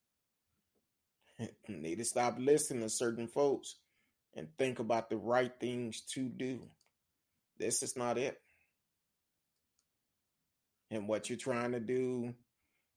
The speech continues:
with, with the Haitians, send 'em back. Send 'em back to where?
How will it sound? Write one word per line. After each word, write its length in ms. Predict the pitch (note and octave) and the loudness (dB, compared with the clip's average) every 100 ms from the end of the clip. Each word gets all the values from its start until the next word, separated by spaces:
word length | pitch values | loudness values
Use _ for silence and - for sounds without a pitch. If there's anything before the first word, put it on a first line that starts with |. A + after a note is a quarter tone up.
| _ _ _ _ _ | _ _ _ _ _
with, 240 | B2 A2 E2 - - | -2 0 -2 -12 -4
with 240 | A#2+ G#2+ | -4 -2
the 80 | G2+ | -4
Haitians, 880 | A2 C3 C#3+ C3+ A#2 A2 A2 - - _ _ _ _ | 2 2 4 0 -2 -2 -4 -6 -10 _ _ _ _
send 320 | - - C3 | -4 2 4
'em 160 | A#2+ A#2 | 4 2
back. 440 | A2 C3 A#2+ D2+ - | 6 8 8 4 -2
Send 280 | - - C3+ | -4 -2 -4
'em 100 | B2 | -2
back 220 | A#2+ A2 | -2 -2
to 140 | - | -8
where? 420 | A2 G#2+ A#2 G#2+ | -8 -4 -4 -6